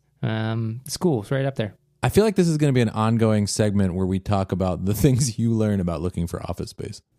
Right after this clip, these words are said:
Speaker 1: Uh, yeah, definitely it could be. I, <laughs> looking for office space in Vancouver is not, I'm sure San Francisco is the same. Uh, it's not entirely as straightforward. Uh, yeah, just show me the options.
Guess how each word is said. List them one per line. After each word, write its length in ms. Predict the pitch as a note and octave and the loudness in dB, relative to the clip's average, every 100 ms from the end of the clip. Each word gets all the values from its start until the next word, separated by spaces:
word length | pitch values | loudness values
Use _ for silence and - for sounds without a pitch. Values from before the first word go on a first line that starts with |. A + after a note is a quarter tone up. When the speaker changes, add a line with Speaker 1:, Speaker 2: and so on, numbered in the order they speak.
| - - - - - | -20 -20 -20 -8 0
Speaker 1:
Uh, 560 | D#3 D#3+ E3 D#3+ D#3 D3 | 2 2 2 0 -2 0
yeah, 280 | C#3+ D3+ C#3 | 0 2 2
definitely 380 | E3 E3 B3+ G#3+ | 0 -2 -2 -2
it 100 | C3+ | -2
could 160 | D#3 | -2
be. 260 | C#3 A#2+ A#2 | 0 0 -2
I, 480 | - B2+ D3+ D3+ D3 - A#2 - - - | -2 0 0 0 -2 -6 -8 -8 -20 -20
<laughs> 520 | - - - - - | -20 -20 -20 -20 -4
looking 220 | - G3 | 0 0
for 140 | F3+ D#3+ | 0 -2
office 240 | C3 D3 | 0 0
space 300 | - D#3 C#3 | 0 0 0
in 120 | B2+ | -2
Vancouver 680 | G#2 G2+ - A#2+ C#3+ D3+ D3+ - | -2 -4 -4 -2 0 0 -2 -4
is 140 | G#2+ | -4
not, 600 | G#2+ G#2 G#2+ A2+ A2+ - - | -2 -2 -2 -2 -4 -6 -4
I'm 100 | A#2 | -4
sure 180 | G2+ A#2+ | -2 -4
San 200 | - A2+ | -4 -4
Francisco 460 | A#2+ A#2+ G#2+ A2 G#2 | -4 -6 -4 -4 -4
is 180 | G2+ | -6
the 60 | - | -8
same. 460 | - G#2+ G2+ A#2 B2 - - - | -4 -4 -4 -6 -10 -16 -16 -6
Uh, 240 | G#2 G#2 G#2+ | -2 -2 -2
it's 140 | - | -2
not 160 | E3 D#3 | 0 0
entirely 400 | C3 C#3 C3+ A2+ | 0 0 0 -2
as 80 | |
straightforward. 840 | - C3+ A2+ B2+ A#2 A#2+ A#2+ A#2+ G2+ | -2 -2 -2 -2 0 0 0 0 -2
Uh, 220 | G#2 G2+ - - | -2 -4 -8 0
yeah, 180 | F#3+ | 2
just 180 | C3+ G#2+ | 2 0
show 180 | - G#2+ | -2 0
me 120 | A#2 | 0
the 140 | C#3 C3+ | 0 0
options. 580 | G3 - F2 F#2 - | 0 -4 -6 -6 -8